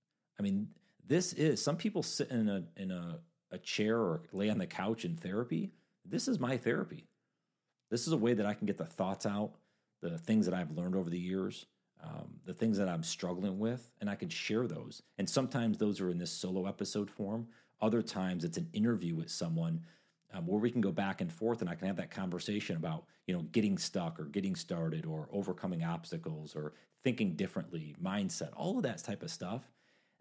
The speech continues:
That's fun having those conversations with other folks as well, going through the same thing. So circling all the way back to the blog article here for today and, you know, how,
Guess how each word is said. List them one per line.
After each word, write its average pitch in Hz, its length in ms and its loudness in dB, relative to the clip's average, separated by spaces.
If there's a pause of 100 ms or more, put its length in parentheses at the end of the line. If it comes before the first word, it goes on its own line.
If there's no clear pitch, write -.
That's 127 260 0
fun 107 240 0
having 87 220 0
those 82 140 -2
conversations 82 760 -2
with 80 280 -4
other 82 180 0
folks 82 320 -4
as 78 60 -2
well, 82 260 -2
going 107 260 4
through 98 120 0
the 85 60 0
same 82 260 -4
thing. - 300 -8 (1700)
So 113 300 4 (260)
circling 151 560 4
all 113 180 2
the 117 60 6
way 107 140 6
back 95 400 -2
to 85 340 -2
the 87 100 -8
blog 90 340 0
article 82 380 -2
here 82 240 -2
for 80 160 -4
today 80 520 -2
and, 76 140 -12 (480)
you 82 60 -2
know, 82 100 -2
how, - 200 -8